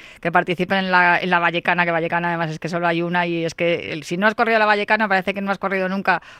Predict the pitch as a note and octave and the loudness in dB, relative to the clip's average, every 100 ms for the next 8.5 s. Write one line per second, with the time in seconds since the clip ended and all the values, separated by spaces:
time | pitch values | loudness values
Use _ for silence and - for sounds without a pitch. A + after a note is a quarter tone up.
0 | - F#3 G3 F#3 - G#3 G#3 G3+ G3 G3+ | -6 2 4 2 2 2 4 4 4 4
1 | G3 F#3+ F#3+ F3+ G#3 G#3+ A#3 G3 F#3 - | 4 2 0 0 2 2 2 0 -2 0
2 | F#3 F3+ G3 F#3+ G3 F#3 F3+ F3 E3+ - | 0 2 2 2 2 2 4 2 -2 -8
3 | - - F3 F#3 A#3+ G3+ F#3 G3 G3+ G3 | -20 -8 0 4 6 4 4 2 2 0
4 | G3+ G#3 G3 G3 G#3+ A#3 F#3+ E3+ E3 F3+ | 0 2 4 4 4 2 2 2 0 0
5 | D#3 - D3 C3+ D3 F#3 F3+ F#3+ F#3+ G#3 | -4 -6 -6 -4 -2 -2 0 -2 0 2
6 | B3+ G#3+ G3 A3+ C4 C4 B3 E3+ - D3+ | 4 2 0 2 2 2 0 0 -2 -4
7 | D#3+ D#3+ E3 E3+ F#3+ G3+ - G3 F#3+ F#3+ | -2 0 0 0 0 -2 -4 -6 -4 -4
8 | F#3 A#3+ C4+ D4+ | -4 -6 -2 -2